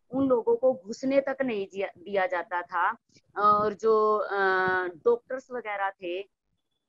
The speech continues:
अ, उनका भी ये कहना था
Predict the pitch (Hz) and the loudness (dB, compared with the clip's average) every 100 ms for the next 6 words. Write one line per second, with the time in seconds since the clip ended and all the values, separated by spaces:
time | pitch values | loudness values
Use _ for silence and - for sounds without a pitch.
0 | _ _ _ _ 185 196 196 _ 262 277 | _ _ _ _ 2 4 2 _ 0 0
1 | 285 254 226 247 240 220 208 214 214 214 | 4 2 2 -2 -2 -2 0 0 0 0
2 | 220 | 0